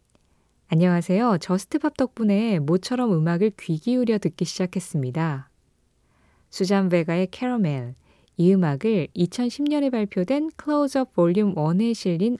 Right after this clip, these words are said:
어쿠스틱 버전으로 신청해 봅니다 하셨어요. 음악을 귀 기울여 듣게 됐다.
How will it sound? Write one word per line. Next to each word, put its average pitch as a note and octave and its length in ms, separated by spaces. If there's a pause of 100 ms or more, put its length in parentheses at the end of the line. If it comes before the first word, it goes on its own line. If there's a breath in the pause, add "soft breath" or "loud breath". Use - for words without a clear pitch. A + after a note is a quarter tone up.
어쿠스틱 - 800
버전으로 F3 640
신청해 G#3+ 420
봅니다 D#3+ 400
하셨어요. D3+ 840 (1900 loud breath)
음악을 A#3+ 580
귀 F#3 220
기울여 C4+ 420
듣게 F3+ 320
됐다. C3 600